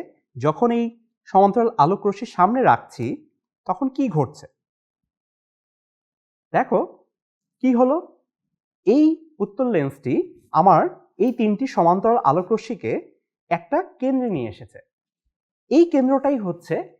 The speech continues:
আমার এই লেন্সটার জন্য প্রধান ফোকাস। আমরা একটু যদি আমার প্রধান ফোকাসের কথাটা, আহ, সংজ্ঞাটা আমরা একটু রিকল করি, তাহলে কি বলবো? প্রধান ফোকাস হচ্ছে এক গুচ্ছ সমান্তরাল আলোক রশ্মিকে একটি উত্তল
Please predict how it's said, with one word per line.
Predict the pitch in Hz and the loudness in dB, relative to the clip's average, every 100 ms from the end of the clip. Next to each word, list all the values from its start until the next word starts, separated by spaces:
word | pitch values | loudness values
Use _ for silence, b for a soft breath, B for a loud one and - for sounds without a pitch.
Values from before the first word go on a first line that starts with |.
| 131 | -6
আমার | 139 131 381 - _ _ _ _ _ _ _ - | -4 -4 -4 -10 _ _ _ _ _ _ _ -4
এই | 185 220 | -2 2
লেন্সটার | 165 160 165 190 190 | 2 0 -2 -4 -2
জন্য | 220 359 247 | -2 -4 -2
প্রধান | 240 254 - | -2 -2 -8
ফোকাস। | 127 - - _ _ _ _ _ b | -12 -16 -20 _ _ _ _ _ b
আমরা | 160 226 254 | -2 0 -2
একটু | 247 285 262 | -4 -4 -2
যদি | 247 269 262 - - | 0 0 -2 -6 -4
আমার | 170 214 | 0 0
প্রধান | 208 214 233 | 0 -2 -4
ফোকাসের | 240 226 247 226 | -4 -4 -4 -4
কথাটা, | 202 220 226 | -4 -2 -2
আহ, | 202 143 131 127 127 | -2 -2 0 -2 -2
সংজ্ঞাটা | 185 190 240 220 | -2 -2 -2 -2
আমরা | 214 | -2
একটু | 214 208 170 | -4 -4 -4
রিকল | 151 190 240 | -2 -2 -2
করি, | 127 123 - b b - | -6 -8 -10 b b -4
তাহলে | 196 247 226 - | -2 0 -2 -8
কি | 233 226 208 | -10 -8 -2
বলবো? | 240 220 370 - _ _ _ _ _ _ _ _ - | -2 -2 -8 -10 _ _ _ _ _ _ _ _ -4
প্রধান | 196 302 320 | 2 2 2
ফোকাস | 330 311 226 | -2 -2 -4
হচ্ছে | - 175 392 359 | -4 -4 -2 0
এক | 180 165 | 0 0
গুচ্ছ | 214 - 294 | -6 -8 -6
সমান্তরাল | 240 214 220 262 160 | 0 0 0 -2 0
আলোক | 165 208 | -2 -2
রশ্মিকে | 233 - 269 123 170 - - | -8 -10 -10 -8 -8 -10 -16
একটি | - 214 175 | -12 -8 -8
উত্তল | 175 190 | -6 -4